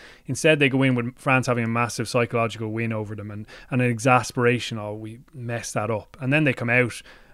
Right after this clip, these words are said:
and they start poorly again. A couple of mistakes, poor kicks, bad decisions maybe in attack, and then they kick to French and they score, and that's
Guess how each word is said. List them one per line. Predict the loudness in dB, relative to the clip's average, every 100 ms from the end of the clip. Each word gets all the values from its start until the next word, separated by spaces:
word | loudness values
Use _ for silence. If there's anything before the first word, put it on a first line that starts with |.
| -6
and | -2 -2 -4 -12 -20 _ _
they | -10 -6
start | 4 4 4
poorly | 2 0 0 -2
again. | -2 0 0 -4 -8 -18 -20 _ -14
A | -6
couple | -2 0
of | 0
mistakes, | -2 -4 -4
poor | -8 -8 -6
kicks, | -6 -6 -6 -8 -8 -10
bad | -2 -2
decisions | -2 -4 -4 -2 -4
maybe | -6 -6
in |
attack, | -6 -4 -4 -6 -10
and | -8
then | -6 -6
they | -8
kick | -6 -6
to | -6 -10
French | -6 -8 -8
and | -10 -10
they |
score, | -10 -8 -8 -8
and | -10
that's | -10 -10